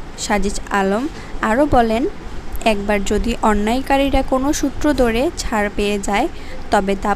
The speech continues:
পরবর্তী অসংখ্য অন্যায়ের প্রশ্রয় হিসেবে দৃষ্টান্ত তৈরি করে। নতুন বাংলাদেশে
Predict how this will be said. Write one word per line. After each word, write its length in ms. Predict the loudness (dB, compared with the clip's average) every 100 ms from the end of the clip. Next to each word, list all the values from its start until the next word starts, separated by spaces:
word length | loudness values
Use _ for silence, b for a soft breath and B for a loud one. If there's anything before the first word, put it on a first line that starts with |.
| 0
পরবর্তী 640 | 0 2 4 4 2 -2 0
অসংখ্য 540 | 0 0 -2 -2 -2 0
অন্যায়ের 460 | 2 2 2 0 0
প্রশ্রয় 360 | 0 0 -2 -2
হিসেবে 480 | -2 -2 0 0 0 B B B -2
দৃষ্টান্ত 520 | 0 0 0 0 2 0
তৈরি 380 | 2 2 2
করে। 380 | 2 2 0 -2 -2 -2 0 -2 0
নতুন 360 | 2 2 2 2
বাংলাদেশে 680 | 2 2 2 0 0 -2